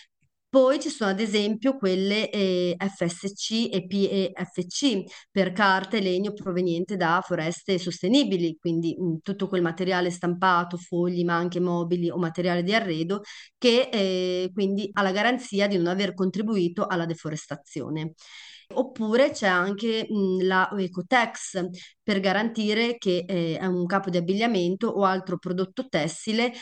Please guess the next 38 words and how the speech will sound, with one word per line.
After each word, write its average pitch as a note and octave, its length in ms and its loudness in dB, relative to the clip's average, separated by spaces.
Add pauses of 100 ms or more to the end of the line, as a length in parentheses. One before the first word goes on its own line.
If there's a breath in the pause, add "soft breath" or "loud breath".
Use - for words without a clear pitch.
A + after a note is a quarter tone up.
(160 loud breath)
infatti, F#3 540 0
mm, F3+ 240 -2
generalmente F3 600 0
nell'etichetta F3 560 -2
si E3+ 160 -6
legge E3+ 300 -2 (120)
Ecotex, F3 880 -2
fiducia F3+ 420 -4
nel F3 240 0
tessile, F#3+ 640 -2 (420 loud breath)
mm, G#3+ 200 2
eh, F#3 240 2
non A3 140 0
contenga A#3 500 0
quindi G#3 240 2
sostanze F#3+ 580 0
tossiche G#3+ 640 2
dannose F#3+ 480 0
per G3 120 0
le F3+ 120 0
persone G3+ 680 0
e G#3 160 -2
per G3 180 0
l'ambiente. F#3 720 2 (400 loud breath)
Oppure G#3+ 580 2
vi A3+ 100 0
è E3 60 4
anche E3 340 0
la F3 120 2
certificazione F3 800 -4
biologica, F#3 800 0
eh, D#3 640 -4
che - 160 -16
più E3 120 -6
o - 20 0
meno D#3+ 180 -2
tutti F3 240 -8
conosciamo G3 800 0